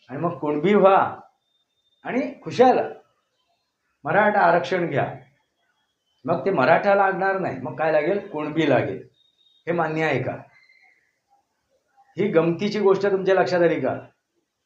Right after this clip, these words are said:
हा महत्त्वाचा मुद्दा तुमच्या लक्षात आले का? आणि हीच गोष्ट काय केली? त्या जरांग्यांच्या लक्षात आणून दिली, "बाबा, तू सांगतोयस,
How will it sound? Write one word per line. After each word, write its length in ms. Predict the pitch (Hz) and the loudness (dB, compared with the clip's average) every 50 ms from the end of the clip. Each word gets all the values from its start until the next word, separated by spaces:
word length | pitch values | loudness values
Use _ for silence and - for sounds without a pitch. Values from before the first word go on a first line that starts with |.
| _ _ _ _ _ _ _ - | _ _ _ _ _ _ _ -8
हा 80 | 147 170 | -6 -4
महत्त्वाचा 540 | 160 127 127 160 190 190 196 196 190 208 208 | -2 0 2 2 2 4 4 2 2 2 2
मुद्दा 260 | 185 190 - 202 202 | 0 0 2 2 2
तुमच्या 260 | 202 190 180 170 175 | 2 0 0 0 0
लक्षात 280 | 185 175 - 190 185 175 | 0 0 0 -2 0 0
आले 220 | 170 165 156 135 | 0 0 0 -2
का? 180 | 123 113 - - - _ _ _ _ _ _ _ _ _ _ _ _ _ _ _ _ _ _ _ _ _ _ _ _ _ _ - | -4 -4 -6 -8 -14 _ _ _ _ _ _ _ _ _ _ _ _ _ _ _ _ _ _ _ _ _ _ _ _ _ _ -10
आणि 140 | 131 147 | -8 -6
हीच 300 | 131 113 165 214 247 196 | -4 -2 0 0 0 0
गोष्ट 340 | - - - 147 - - 165 185 220 254 - - - _ _ _ - | 0 0 -2 -2 -2 -2 -2 -2 -2 -4 -8 -12 -18 _ _ _ -4
काय 220 | 131 139 156 156 | -4 -2 -2 -2
केली? 440 | 156 160 156 165 190 233 269 - - - _ _ _ _ _ _ _ _ _ _ _ _ _ | -4 -4 -2 -2 -2 -2 -4 -6 -12 -18 _ _ _ _ _ _ _ _ _ _ _ _ _
त्या 80 | - 139 | -8 -6
जरांग्यांच्या 640 | 139 139 135 139 165 180 190 196 196 196 202 220 | -2 0 2 2 2 2 2 2 2 2 2 2
लक्षात 280 | 202 170 160 - 170 160 | 4 2 2 0 0 -2
आणून 200 | 151 147 143 139 | -2 -2 -2 -2
दिली, 520 | 131 135 131 151 - - - - - - _ _ _ - | -2 -2 -2 -4 -4 -6 -10 -14 -20 -20 _ _ _ -6
"बाबा, 240 | 117 120 143 160 165 | -4 -2 -2 -2 -2
तू 280 | 165 - 175 170 165 | -2 -2 -2 -2 -2
सांगतोयस, 760 | - - 143 123 123 127 123 160 160 156 156 170 165 - - | -2 -4 -4 -4 -4 -2 0 0 2 2 2 0 -2 -4 -12